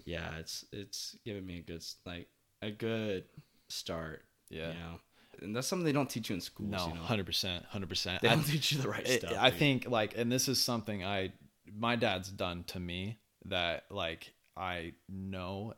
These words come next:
Speaker 2: and I promise to myself that I will do to my kids. And that is, like, I will, I will show my kids the path, but I will not pave it for 'em. You know what I mean?
Speaker 1: Yeah.
Speaker 2: So, uh, my dad has been, I,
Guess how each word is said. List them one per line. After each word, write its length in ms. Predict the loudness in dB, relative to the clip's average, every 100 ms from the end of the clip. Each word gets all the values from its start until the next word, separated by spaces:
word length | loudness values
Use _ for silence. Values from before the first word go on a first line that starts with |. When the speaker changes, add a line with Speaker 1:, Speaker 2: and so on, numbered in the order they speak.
| -10
Speaker 2:
and 180 | -8
I 80 | -8
promise 560 | -8 -8 -6 -6 -6 -8
to 80 | -8
myself 400 | -6 -6 -6 -6
that 140 | -6
I 80 | -6
will 120 | -8
do 240 | -6 -6 -6
to 100 | -8
my 160 | -10 -10
kids. 300 | -12 -12 -12
And 140 | -10
that 160 | -6 -4
is, 180 | -6 -6
like, 280 | -6 -6 -10 -20 -20 -20 -20 _ _ 0
I 100 | 2
will, 440 | 4 4 0 -2 -12 _ -4
I 100 | 0
will 100 | 2
show 300 | 4 4 4
my 160 | 2
kids 240 | 2 0 0
the 80 |
path, 380 | -2 -2 -2 -4 -4
but 140 | -2
I 40 | 0
will 120 | -2
not 220 | -4 -6
pave 260 | -6 -6 -6
it 140 | -12
for 240 | -12 -12 -10
'em. 80 | -14 -16 -10
You 100 | -6
know 80 |
what 60 | -2
I 40 |
mean? 80 | -2
Speaker 1:
Yeah. 240 | -2 -2 -4 -10 -12 -4
Speaker 2:
So, 460 | 2 2 2 0 -8 _ _ -20
uh, 60 | -20 -20 -14
my 300 | -6 -2 0
dad 240 | 2 2
has 260 | 0 -2 -4
been, 260 | -6 -6 -6 0
I, 160 | 0